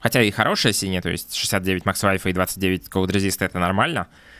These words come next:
Но все равно перчатки, на которых я заролил,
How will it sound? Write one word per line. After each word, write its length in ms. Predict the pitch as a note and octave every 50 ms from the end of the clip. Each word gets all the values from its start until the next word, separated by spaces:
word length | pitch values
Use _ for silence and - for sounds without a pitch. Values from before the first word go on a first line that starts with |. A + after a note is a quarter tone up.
| - - - _ - _ _ _ _ _
Но 140 | - - G2
все 140 | - - G2+
равно 260 | G2 F#2 F#2 F2+ E2+
перчатки, 720 | - - G#2 - - G2+ F#2+ - - F#2+ F#2+ F#2 F#2 F2+ F2
на 120 | F2+ F2+
которых 380 | - F2+ - F2+ F2+ F2+ - -
я 160 | F#2+ F2+ F2+
заролил, 720 | F#2 F#2+ F#2 F#2 F#2+ F#2 F#2 F2+ F2+ F2+ F2+ F2 F2+